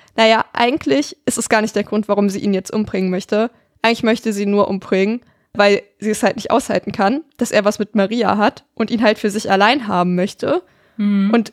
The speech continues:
Speaker 1: sie möchte auch uns nicht dabei haben. So sehr möchte sie ihn für sich <laughs> alleine haben. Und da dachte ich mir so, okay, das ist jetzt heavy, dass irgendwie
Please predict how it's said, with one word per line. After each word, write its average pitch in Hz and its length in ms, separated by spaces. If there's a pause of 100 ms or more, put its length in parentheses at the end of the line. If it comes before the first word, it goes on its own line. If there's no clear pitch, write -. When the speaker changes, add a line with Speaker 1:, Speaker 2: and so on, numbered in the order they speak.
Speaker 1:
sie 233 140
möchte 240 320
auch 220 140
uns - 340
nicht 180 180
dabei 185 360
haben. 208 340 (140)
So 240 220
sehr 190 120
möchte 185 300
sie 190 240 (400)
ihn 170 140
für 180 180
sich - 220
<laughs> - 20
alleine 214 460
haben. 233 260 (600)
Und 247 120
da - 20
dachte 214 220
ich - 80
mir 214 120
so, 202 220 (500)
okay, 208 520 (240)
das - 180
ist - 140
jetzt - 340 (200)
heavy, 254 420
dass - 180
irgendwie 214 680